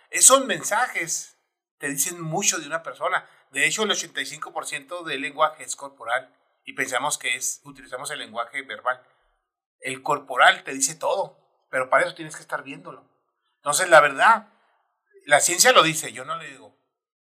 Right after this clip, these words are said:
Estar uno a uno no puede sustituir las redes. Es una herramienta, pero se me hace que la sobreexplota.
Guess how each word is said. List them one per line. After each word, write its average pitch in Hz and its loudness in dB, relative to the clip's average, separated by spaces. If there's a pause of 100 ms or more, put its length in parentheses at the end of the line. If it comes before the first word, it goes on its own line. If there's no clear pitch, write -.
(180)
Estar - 2
uno 196 -8
a 175 -4
uno 247 -6 (540)
no 147 -14
puede 160 -2
sustituir 131 -16 (220)
las 131 -2
redes. 117 -16 (260)
Es 220 -4
una 262 4
herramienta, 160 -4 (580)
pero 127 -2
se 120 -18
me 120 -14
hace 117 -12
que 147 -14
la 117 -14
sobreexplota. 127 -18